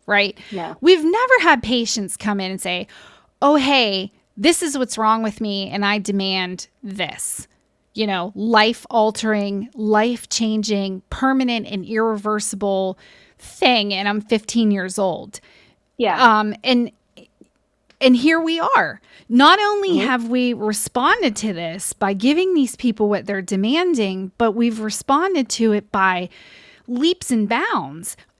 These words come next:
Speaker 1: Every major academic medical center in the United States, or most of them anyway, the overwhelming majority of them have a transgender clinic. The
Speaker 2: Mm-hmm.
Speaker 1: overwhelming majority of pediatric academic medical centers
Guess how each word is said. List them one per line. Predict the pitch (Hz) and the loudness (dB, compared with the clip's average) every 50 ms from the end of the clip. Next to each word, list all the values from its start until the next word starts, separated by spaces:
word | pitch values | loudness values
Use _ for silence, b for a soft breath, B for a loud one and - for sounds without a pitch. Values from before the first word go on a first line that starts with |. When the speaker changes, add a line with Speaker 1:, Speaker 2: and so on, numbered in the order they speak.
| _ - | _ 4
Speaker 1:
Every | 302 339 359 349 370 359 339 | 6 6 6 4 2 0 2
major | 330 320 320 330 330 - 294 277 - | 4 4 2 2 0 0 -2 -4 -2
academic | - 247 247 247 - 254 240 269 247 254 254 254 - 220 | -2 -2 -4 -4 -4 -8 -6 -4 -4 -4 -4 -6 -6 -6
medical | 220 226 233 254 247 262 254 214 | -6 -4 -4 -6 -6 -6 -8 -6
center | - - 240 240 254 247 226 | -4 -4 -4 -4 -4 -4 -6
in | 208 202 | -6 -6
the | 202 | -4
United | 202 202 202 196 190 196 190 | -4 -4 -4 -4 -4 -6 -8
States, | - - 262 254 233 185 | -8 -6 -6 -6 -6 -6
or | 165 | -4
most | 175 196 202 220 233 262 262 - - | -2 2 2 4 4 2 0 -2 -4
of | 185 175 175 180 | -6 -6 -6 -8
them | 185 196 196 | -8 -6 -4
anyway, | 196 220 233 196 180 185 190 | -4 -4 -4 -4 -6 -6 -6
the | 190 190 196 _ - | -6 -6 -6 _ 0
overwhelming | 285 254 247 220 226 220 208 214 220 220 220 214 202 | 2 2 2 2 -2 -2 -2 -2 -4 -4 -4 -4 -4
majority | 196 185 185 190 202 220 285 294 220 180 175 | -6 -6 -6 -6 -6 -4 -4 -6 -6 -6 -8
of | 165 170 170 | -8 -8 -10
them | 180 175 | -10 -12
have | 180 - - - 277 311 330 330 285 214 208 208 - - | -10 -8 -4 -2 0 2 4 4 4 4 2 0 -4 -6
a | 220 226 | -6 -6
transgender | - - - 262 269 269 277 277 262 - - 226 202 208 208 214 220 214 | -6 -4 -2 0 0 2 2 2 0 0 -2 -2 0 0 -2 -2 -4 -6
clinic. | - 214 240 349 415 415 359 - - - B B B B B B B B B B B | -8 -4 -2 -2 0 -2 -2 -6 -8 -16 B B B B B B B B B B B
The | 214 277 285 - 233 | 2 2 2 4 6
Speaker 2:
Mm-hmm. | 262 | 6
Speaker 1:
overwhelming | 285 302 - 311 320 285 254 247 247 254 254 254 262 | 6 6 6 0 0 0 2 2 2 4 4 2 2
majority | 269 285 254 233 202 208 196 190 196 202 208 208 - | 2 0 0 -4 -6 -6 -6 -6 -6 -6 -6 -4 -6
of | - 196 - | -6 -8 -10
pediatric | - - 214 190 190 196 190 196 294 - - 339 320 - - - | -12 -10 -8 -6 -4 -2 -2 -2 -2 -2 -4 -6 -6 -6 -4 -2
academic | 208 196 190 - 190 190 175 170 170 165 - | -2 -2 -2 -4 -10 -8 -10 -10 -10 -10 -8
medical | 165 170 170 180 - 220 226 | -8 -8 -8 -8 -8 -8 -8
centers | - - 165 170 170 180 220 233 - | -6 -8 -10 -10 -10 -10 -12 -12 -14